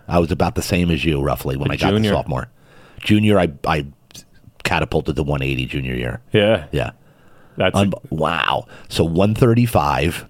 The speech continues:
Speaker 1: Did you like wrestling?
Speaker 2: I loved it, man. I only did that for a season, and I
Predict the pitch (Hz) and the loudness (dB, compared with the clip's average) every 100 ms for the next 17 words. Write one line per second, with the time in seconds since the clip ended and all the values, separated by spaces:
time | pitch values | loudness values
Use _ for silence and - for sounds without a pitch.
0 | _ - - - 80 82 78 80 73 101 | _ -16 -14 -8 -2 0 0 0 0 -2
1 | 95 - _ _ _ _ _ _ 131 180 | -4 -6 _ _ _ _ _ _ -4 -2
2 | 131 110 135 135 110 110 110 123 139 135 | 0 0 2 2 4 4 4 4 4 2
3 | 117 117 123 123 110 113 104 92 - - | 2 4 4 2 0 -2 -2 -2 -8 0
4 | 110 110 107 98 95 98 | 2 2 2 0 0 -2